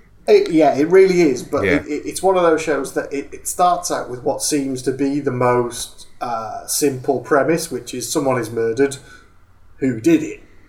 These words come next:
Speaker 2: Yeah.
Speaker 1: And then it evolves into something entirely different.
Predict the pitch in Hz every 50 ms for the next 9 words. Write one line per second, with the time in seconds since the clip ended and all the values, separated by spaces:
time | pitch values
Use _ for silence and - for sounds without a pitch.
0 | _ _ - - - - - 113 101 98 92 - 135 131 131 127 127 127 131 127
1 | 123 123 123 135 131 127 131 131 123 - - - - 135 127 127 127 127 - 131
2 | 120 107 - - - 151 131 127 127 - 127 117 120 117 117 113 - - - 131
3 | 127 127 123 123 123 120 127 143 139 131 131 - 120 107 107